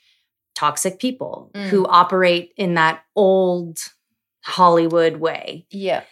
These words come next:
Speaker 1: And I don't have time for that,
Speaker 2: Yeah.
Speaker 1: you know, and that's everything that I strive to not be.
Speaker 3: Mm-hmm.
Speaker 1: Um, and yeah.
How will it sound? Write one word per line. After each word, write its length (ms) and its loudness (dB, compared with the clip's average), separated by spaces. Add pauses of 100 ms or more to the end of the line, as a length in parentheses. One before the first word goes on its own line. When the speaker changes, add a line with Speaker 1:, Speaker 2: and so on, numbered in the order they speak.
(260)
Speaker 1:
And 540 2 (360)
I 140 -2
don't 140 -6
have 140 -10
time 300 -12
for 160 -14
that, 320 -6
Speaker 2:
Yeah. 220 -6
Speaker 1:
you 60 2
know, 180 2
and 160 0
that's 200 2 (140)
everything 840 -2
that 160 0
I 340 2
strive 640 -2
to 160 -6
not 560 -4
be. 360 -20 (160)
Speaker 3:
Mm-hmm. 400 -6
Speaker 1:
Um, 680 -8 (520)
and 680 -6
yeah. 120 -6